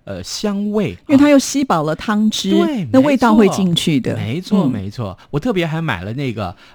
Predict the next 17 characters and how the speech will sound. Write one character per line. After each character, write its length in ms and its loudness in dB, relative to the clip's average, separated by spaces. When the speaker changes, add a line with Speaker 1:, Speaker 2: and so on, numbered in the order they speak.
Speaker 1:
呃， 180 -6
就 160 -6
是， 640 -6
呃， 40 -10
表 180 -8
面 120 -4
上 200 -4
煎 240 -4
黄 320 -6
了 100 -2
一 80 -6
点 160 -4
的 100 -8
豆 240 -6
腐， 320 -16
其 140 -8
实， 220 -8